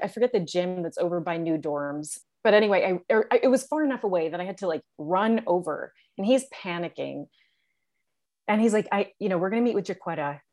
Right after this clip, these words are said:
because something bad has happened." It's like, "Oh my God. Okay, yeah, I'll be right there." So run over, and he's like, "Listen, remember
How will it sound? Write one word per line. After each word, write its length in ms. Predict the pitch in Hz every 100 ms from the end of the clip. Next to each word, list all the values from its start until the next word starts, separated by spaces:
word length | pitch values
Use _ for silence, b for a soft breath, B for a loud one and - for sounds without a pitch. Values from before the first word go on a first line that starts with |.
| -
because 560 | 190 175 165 151 - - _ _ _ _ _ _ -
something 420 | - 190 190 175
bad 280 | 170 160 156
has 180 | 170 170
happened." 480 | 147 - 135 - 160
It's 100 | -
like, 120 | 139 -
"Oh 80 |
my 140 | 196 170
God. 260 | 165 139 -
Okay, 240 | 175 156
yeah, 260 | 165 170 156
I'll 100 | 165
be 140 | 160 165
right 220 | 151 -
there." 300 | - - -
So 320 | - 185 165
run 220 | 151 196 233
over, 500 | 208 196 190 185 - _ _ _ _ _
and 220 | 196 196
he's 180 | 190 185
like, 240 | 180 135 -
"Listen, 640 | - 196 185 180 151 160 - _ _ _ _
remember 720 | 196 185 185 196 226 233 240